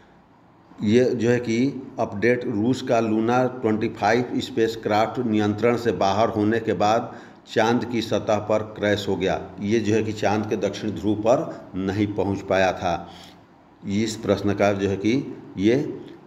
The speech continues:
रोस्कोमॉस जो है कि ये रूस का एजेंसी है। अगला प्रश्न है, किस एयरलाइंस कंपनी ने द विस्टा नाम से अपना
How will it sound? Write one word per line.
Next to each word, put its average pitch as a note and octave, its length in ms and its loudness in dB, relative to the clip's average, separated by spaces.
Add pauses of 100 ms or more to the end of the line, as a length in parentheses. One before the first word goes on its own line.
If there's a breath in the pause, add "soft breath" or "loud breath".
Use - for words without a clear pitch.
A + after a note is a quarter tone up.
(120)
रोस्कोमॉस G#2+ 1080 2
जो G2+ 120 -2
है G2 80 -2
कि G2+ 100 -4
ये G#2+ 160 2
रूस G2+ 260 -4
का C3 480 -2 (180)
एजेंसी F#2+ 500 0
है। F2+ 200 -2 (1900 loud breath)
अगला G#2+ 220 6
प्रश्न A2+ 340 2
है, A2 100 2
किस C3 480 0
एयरलाइंस A#2 560 2
कंपनी A#2 440 0
ने A2 280 0 (300 loud breath)
द A2 80 0
विस्टा G#2+ 560 0
नाम A#2 260 2
से A#2 200 2
अपना A2 760 -2